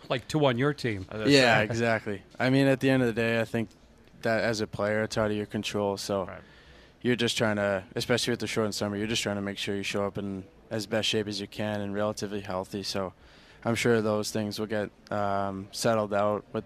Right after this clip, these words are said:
Speaker 3: with the team, and we'll be, uh, really excited to have those guys back 'cause they're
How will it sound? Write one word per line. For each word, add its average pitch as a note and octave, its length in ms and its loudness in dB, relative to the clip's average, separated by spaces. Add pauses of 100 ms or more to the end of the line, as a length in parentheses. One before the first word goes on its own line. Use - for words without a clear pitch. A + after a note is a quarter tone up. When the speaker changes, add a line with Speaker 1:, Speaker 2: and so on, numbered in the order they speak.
(120)
Speaker 3:
with A#2 160 -2
the G#2+ 80 -6
team, A2+ 400 0
and G2+ 160 -2 (640)
we'll G#2 160 2
be, G#2 320 -2
uh, G2 240 -2 (160)
really A2 240 2
excited G#2+ 320 -2
to G#2 80 -4
have G#2 140 -2
those G#2+ 200 -2
guys G#2+ 220 -2
back G#2+ 260 -2
'cause G#2 160 -6
they're G#2 240 -2